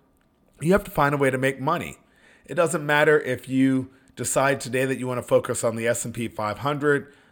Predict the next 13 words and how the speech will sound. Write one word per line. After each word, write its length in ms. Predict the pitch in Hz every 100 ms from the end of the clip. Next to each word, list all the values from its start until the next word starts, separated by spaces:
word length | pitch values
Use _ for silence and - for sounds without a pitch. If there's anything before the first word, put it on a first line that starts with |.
| -
Maybe 320 | 110 117 120
after 280 | 113 110 127
that 220 | 113 113 98
you 60 |
decide 380 | 107 - 113 104
to 100 | 104
trade 480 | - 120 110 107 - _ _
Forex, 760 | - 139 131 131 131 - - - - _
or 200 | - 147
you 120 | 156 147
decide 420 | 123 147 139 147
to 80 | 143
trade, 540 | - 147 147 143